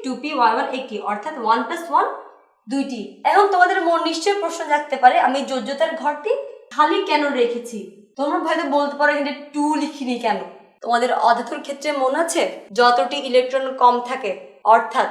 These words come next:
অধাতুর ক্ষেত্রে যতটি বেজোড় ইলেকট্রন থাকে, ওটা ছিল তার যোজ্যতা। কিন্তু এখানে কার্বনের ক্ষেত্রে লিখিনি, কারণ স্বাভাবিক অবস্থায় কার্বন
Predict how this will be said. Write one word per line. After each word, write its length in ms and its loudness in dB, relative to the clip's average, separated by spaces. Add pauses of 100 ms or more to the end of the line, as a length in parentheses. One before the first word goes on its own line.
(280)
অধাতুর 400 6
ক্ষেত্রে 340 -2
যতটি 380 4
বেজোড় 380 0
ইলেকট্রন 340 -2
থাকে, 300 0
ওটা 220 4
ছিল 160 -2
তার 220 6
যোজ্যতা। 420 -4 (400)
কিন্তু 260 -2
এখানে 240 4
কার্বনের 440 4
ক্ষেত্রে 220 -4
লিখিনি, 680 -6
কারণ 340 6
স্বাভাবিক 400 6
অবস্থায় 420 4
কার্বন 360 4